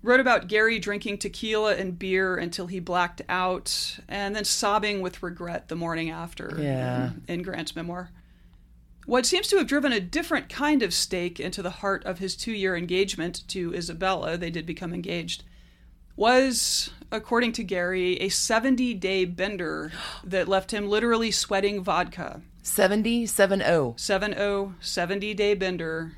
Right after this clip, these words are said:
Speaker 1: Yeah, so he's sweating vodka and his tongue turned black.
Speaker 2: Oh, my friend.
Speaker 1: So Isabella gave him an ultimatum, like,
Speaker 2: Uh-huh.
Speaker 1: "Y-, you get some help or we're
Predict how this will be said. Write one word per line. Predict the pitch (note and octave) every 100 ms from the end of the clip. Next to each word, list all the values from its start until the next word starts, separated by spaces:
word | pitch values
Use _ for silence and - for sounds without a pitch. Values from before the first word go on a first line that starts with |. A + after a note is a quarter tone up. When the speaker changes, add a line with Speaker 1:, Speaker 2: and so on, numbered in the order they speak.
| -
Speaker 1:
Yeah, | F#3 D#3+ D#3
so | - F#3
he's | F#3+
sweating | - - G#3 G#3
vodka | F#3 F#3 F3 G3+ F#3 E3+
and | F3 F3 F3
his | - E3+ F3+ -
tongue | - F3+ G#3+
turned | A#3+ - A3+ A3+ -
black. | - G3 A3+ - - - - - - - - - - - - - -
Speaker 2:
Oh, | C3+ C3+ B2+ A#2+
my | A2+
friend. | G#2+ - A#2 A2+ G2+ - - - - - -
Speaker 1:
So | - B3+ A#3
Isabella | D4 E4 B3+ A#3 A3
gave | F#3+ F3
him | G3+ F3+ F3
an | F3 F3 F3
ultimatum, | F3 E3+ D#3+ E3 F3+ E3+ E3
like, | E3
Speaker 2:
Uh-huh. | B2 G#2+ A#2+ A2+ A2 - -
Speaker 1:
"Y-, | - F#3+ -
you | G3 A3 A3
get | - A#3
some | - G3
help | - F#3+ F#3+ -
or | - F#3+ F3+ F3 -
we're | E3+ F3 F3+